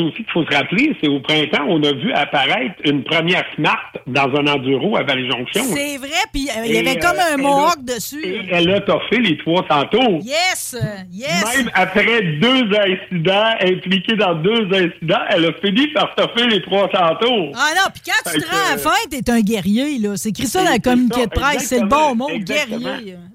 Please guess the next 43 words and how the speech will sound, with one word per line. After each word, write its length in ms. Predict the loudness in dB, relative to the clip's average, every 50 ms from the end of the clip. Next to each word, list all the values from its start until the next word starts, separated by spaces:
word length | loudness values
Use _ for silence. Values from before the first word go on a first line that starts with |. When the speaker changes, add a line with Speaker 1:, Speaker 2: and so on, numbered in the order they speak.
| -12 -8
Speaker 2:
Ah 220 | -6 -4 -4 -4
ouais, 80 | -4 -4 -4 -2 -2
Speaker 1:
Oh 100 | -2 -2
Speaker 2:
ouais. 120 | -4 -2 0
Speaker 1:
oui, 280 | 2 2 2 0 -2 -4
puis... 320 | -4 -2 0 2 4 4 4
Euh, 260 | 4 4 4 2 2 0 -2 -8 -16 -18 -18 -20 -14 -4 0
les, 240 | 2 4 4 4 4
les, 240 | 2 2 0 -2 -4
tu 60 | -2 -2
sais, 120 | 0 2
il 60 | 2 2
y 40 |
a 40 | 2
des 260 | 2 2 2 2 2
gens 180 | 2 0 -2 -2
qui 80 | -2 -2
sont, 260 | 0 0 0 -2 -4 -10
qui 180 | -8 -4 -2 -2
se 60 | -2
spécialisent 520 | -2 -2 -2 0 2 2 2 2 2 2
un 100 | 0 0
petit 140 | -2 -4 -6
peu 100 | -8 -6
plus 200 | -2 0 0 2
dans 140 | 2 2 2
les 160 | 2 2 0
enduros. 440 | 0 0 0 0 0 2 0 2 2
Des 180 | 2 2 2
fois, 120 | 0 0 -2
ils 80 | 0
gè-, 180 | 0 -2 -2 -2 -6 -12 _ _
ils 160 | -4 -2 0 0
gèrent 220 | 0 0 0 0
mieux 220 | 0 0 2 2
le 180 | 2 2 0 -2
pilotage, 460 | -2 -2 -2 -2 0 0 0 0 0 -2
ces 140 | -2 -2 -2
choses-là, 480 | 0 0 0 -2 -2 -2 0 0 0 0
pour 200 | -2 -4 -8 -6 -2 0
ce 140 | 0 0 2
genre 360 | 2 2 2 2 2 2 0
d'événement. 560 | 0 0 2 2 2 0 0 0 0 -2 -4